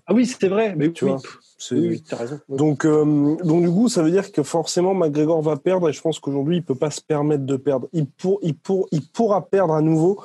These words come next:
Speaker 2: si soit il récupère la ceinture lightweight, soit, et quand je dis soit, c'est parce que peut-être que Khabib va prendre sa retraite et revenir, ou soit que McGregor, tu vois, il arrive à s'imposer contre Khabib Nurmagomedov lors d'une revanche. Enfin, en gros, qu'il gagne à nouveau cette crédibilité et légitimité sportive,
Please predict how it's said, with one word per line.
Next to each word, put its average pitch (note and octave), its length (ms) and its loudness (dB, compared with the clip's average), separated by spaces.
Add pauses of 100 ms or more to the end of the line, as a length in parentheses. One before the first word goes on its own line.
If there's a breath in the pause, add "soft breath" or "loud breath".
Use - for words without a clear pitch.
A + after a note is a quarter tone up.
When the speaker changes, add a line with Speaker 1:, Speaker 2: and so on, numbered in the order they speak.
(380 loud breath)
Speaker 2:
si - 240 -2
soit A#3 280 2
il G#3 80 4
récupère E3 460 0
la D#3 100 2
ceinture D3+ 380 -2
lightweight, E3+ 640 -2 (380 loud breath)
soit, G3 500 0 (140)
et C3 100 -4
quand C#3+ 160 -2
je C3 40 -8
dis C#3 120 -4
soit, E3+ 260 0
c'est C#3+ 140 -10
parce - 160 -8
que - 80 -8
peut-être - 220 -8
que C3+ 100 -4
Khabib C3 360 -6
va C3 120 -4
prendre C3 220 -8
sa C3 100 -6
retraite C3+ 280 -6
et C#3+ 40 -4
revenir, C#3 440 0
ou D#3+ 120 -2
soit E3+ 240 -2
que - 120 -2
McGregor, C#3+ 580 0
tu - 140 -10
vois, C#3+ 120 2
il C#3+ 100 2
arrive D3 240 2
à C3+ 80 -2
s'imposer C#3 540 -2
contre C3 240 -8
Khabib C3+ 240 -2
Nurmagomedov C3+ 720 0
lors D3+ 160 2
d'une C#3+ 160 0
revanche. C3+ 400 0 (320 loud breath)
Enfin, - 140 -2
en D3 60 2
gros, F#3 220 2 (240 loud breath)
qu'il D3 220 -4
gagne F#3+ 300 4
à D#3+ 40 4
nouveau E3+ 280 2
cette C3 220 -4
crédibilité D#3 760 -2
et D#3 60 4
légitimité E3 720 0
sportive, F#3+ 600 -2